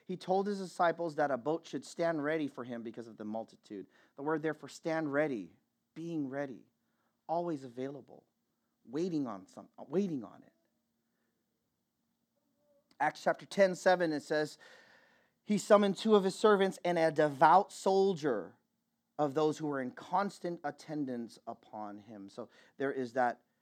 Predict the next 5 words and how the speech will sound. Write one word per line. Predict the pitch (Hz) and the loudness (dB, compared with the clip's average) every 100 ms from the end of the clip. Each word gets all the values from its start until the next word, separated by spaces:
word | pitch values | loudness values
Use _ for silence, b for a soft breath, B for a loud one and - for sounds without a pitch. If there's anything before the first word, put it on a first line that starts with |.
| _ _ | _ _
being | 127 151 208 208 | -6 0 2 4
with | 185 190 | 4 2
someone | 190 - 175 170 156 143 135 | 0 -6 -4 -2 -2 -2 -2
there | 131 127 101 _ - | -6 -10 -16 _ -20
constantly. | - 156 151 147 143 139 - 110 | -10 -6 -6 -8 -16 -16 -18 -20